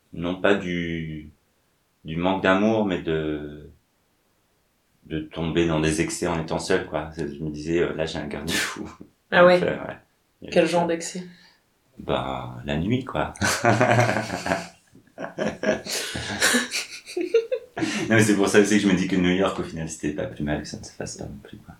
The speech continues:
Speaker 2: Hmm.
Speaker 1: C'est une période où je, je pouvais me perdre très fort, très loin dans la, dans la nuit.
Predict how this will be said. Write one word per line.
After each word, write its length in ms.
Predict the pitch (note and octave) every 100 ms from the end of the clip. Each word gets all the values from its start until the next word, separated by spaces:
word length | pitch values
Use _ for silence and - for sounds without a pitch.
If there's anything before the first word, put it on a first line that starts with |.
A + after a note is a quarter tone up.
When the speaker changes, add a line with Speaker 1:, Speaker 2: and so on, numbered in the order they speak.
| G3
Speaker 2:
Hmm. 380 | F3+ F3 E3+ F3 - - _
Speaker 1:
C'est 120 | B2 A#2 -
une 100 | - -
période 360 | - C#2 C2+ B1+ C2 - _ _ _ _ - - - _ _ _ _ _ - - -
où 100 | -
je, 160 | - A#1+
je 160 | A#1 -
pouvais 220 | - C2
me 160 | B1+ B1
perdre 640 | C2+ C2+ C2 B1 A#1+ B1 A#1 -
très 200 | - E2
fort, 320 | D2+ D#2+ D#2
très 200 | - -
loin 280 | D2 D2 D2+
dans 160 | D2 C#2
la, 80 | C2+ C2+ - -
dans 100 | -
la 120 | C2+
nuit. 200 | C#2 C#2